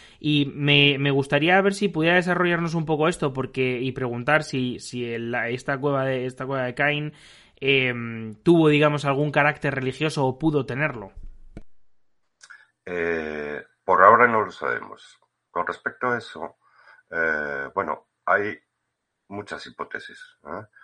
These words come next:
Speaker 2: Si es arte por el arte, si es, eh, arte para la caza, eh, bueno, hay un montón, ¿eh? Y una, una cuestión es si son, eh,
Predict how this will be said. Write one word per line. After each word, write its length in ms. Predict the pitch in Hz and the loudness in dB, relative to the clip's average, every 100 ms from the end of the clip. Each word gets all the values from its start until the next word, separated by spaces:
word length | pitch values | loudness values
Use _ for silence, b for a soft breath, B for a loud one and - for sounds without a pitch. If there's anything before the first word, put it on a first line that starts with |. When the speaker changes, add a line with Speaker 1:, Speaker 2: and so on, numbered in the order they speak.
| B _ | B _
Speaker 2:
Si 140 | 71 | -12
es 120 | 69 | -4
arte 280 | 69 62 62 | -4 -6 -12
por 260 | - - 60 | -16 -10 -2
el 80 | 87 | 0
arte, 460 | - _ 71 73 | 0 _ -6 -6
si 200 | - 60 | -10 -16
es, 260 | 62 64 - | -14 -14 -12
eh, 20 | |
arte 960 | 62 60 60 65 _ 62 60 60 60 57 | -8 -6 -6 -8 _ -12 -12 -12 -12 -10
para 240 | 60 57 | -8 -6
la 160 | 57 - | -6 -4
caza, 540 | 98 - 76 76 76 B B B _ | -4 -4 -6 -6 -6 B B B _
eh, 540 | 67 65 65 64 64 - | -4 -2 -4 -6 -8 -8
bueno, 240 | 76 - - | -12 -12 -10
hay 320 | 85 82 78 | -8 -8 -10
un 140 | 76 | -12
montón, 340 | 65 60 - - _ _ _ | -14 -16 -16 -18 _ _ _
¿eh? 200 | 69 90 - B B B _ 69 | -12 -12 -14 B B B _ -10
Y 100 | 65 | -8
una, 280 | 71 67 - | -4 -4 -6
una 340 | 50 53 67 73 | -16 -16 -10 -8
cuestión 380 | 69 - 76 80 | -10 -12 -10 -8
es 200 | 85 - | -10 -12
si 200 | 62 57 | -16 -14
son, 500 | - 76 71 65 62 | -8 -8 -8 -10 -8
eh, 240 | 58 | -8